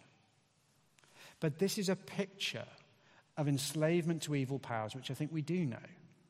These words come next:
Uh, turn the talk away from possession and talk about addiction or toxic habits. Uh, and suddenly most of us would have to recognize, "Okay, yeah,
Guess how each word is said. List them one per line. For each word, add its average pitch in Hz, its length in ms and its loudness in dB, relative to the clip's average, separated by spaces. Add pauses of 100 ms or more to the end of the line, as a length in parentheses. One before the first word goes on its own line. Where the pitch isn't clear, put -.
(280)
Uh, 147 140 -2
turn 254 260 4
the 233 80 4
talk 175 440 4 (520)
away 175 260 4
from 156 240 2
possession 151 960 2 (520)
and 147 140 0
talk 160 180 2
about 151 300 4
addiction 156 540 -2 (580)
or 143 80 -2
toxic - 460 -2
habits. - 580 -2 (800)
Uh, 190 180 4
and 170 140 2
suddenly 175 340 4
most 165 320 6
of 135 120 0
us 127 120 -2
would 156 320 4 (200)
have 147 260 0
to 156 100 -2
recognize, 139 540 0
"Okay, 120 540 -2
yeah, 185 720 0